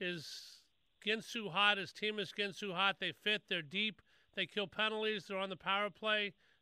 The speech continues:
They got Philly dreaming, and I think in a very fair way.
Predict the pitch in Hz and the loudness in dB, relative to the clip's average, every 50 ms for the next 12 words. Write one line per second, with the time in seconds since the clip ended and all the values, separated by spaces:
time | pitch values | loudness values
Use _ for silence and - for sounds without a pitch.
0 | _ - 190 180 196 185 - - - 220 214 214 202 151 147 185 208 220 226 233 | _ -6 -2 0 0 0 0 -2 -4 -2 0 0 -2 -2 -2 0 2 2 2 2
1 | 226 214 202 196 196 214 - 214 202 185 202 185 143 175 202 208 196 - - - | 0 0 2 2 0 0 0 -2 -2 -2 -4 -4 0 2 2 2 2 2 0 0
2 | 202 196 196 185 196 202 208 214 208 202 | 0 2 2 2 2 4 4 4 2 0